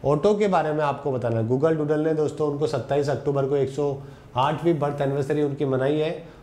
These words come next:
और ये दोस्तों contact lenses होते हैं ना,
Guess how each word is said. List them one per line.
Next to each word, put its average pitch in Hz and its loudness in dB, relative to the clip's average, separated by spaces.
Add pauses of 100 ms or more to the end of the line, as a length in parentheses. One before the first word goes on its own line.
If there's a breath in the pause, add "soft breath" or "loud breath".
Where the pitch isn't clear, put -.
और 143 2
ये 175 2
दोस्तों 190 0
contact 160 0
lenses 143 2
होते 180 0
हैं 208 4
ना, 202 0